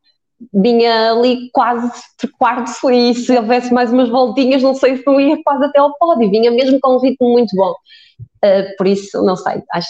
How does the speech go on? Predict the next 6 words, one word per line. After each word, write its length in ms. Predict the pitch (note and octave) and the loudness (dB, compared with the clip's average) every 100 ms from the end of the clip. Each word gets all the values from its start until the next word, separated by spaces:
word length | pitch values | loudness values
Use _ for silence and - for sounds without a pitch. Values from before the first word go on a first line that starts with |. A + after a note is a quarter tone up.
| - - | -8 -2
que 480 | F3 F3 E3+ E3+ E3+ | 0 2 2 2 0
realmente 400 | F3+ E3+ E3+ E3+ - _ _ _ - | 0 0 0 -4 -12 _ _ _ -2
mérito 520 | G3+ F#3+ F#3+ - F#3 | 0 0 -2 -4 -2
das 120 | F#3 F#3 | -2 0
duas 220 | F#3 F3 | -2 -2
coisas. 400 | D#3+ D3 D3+ | -4 -2 -2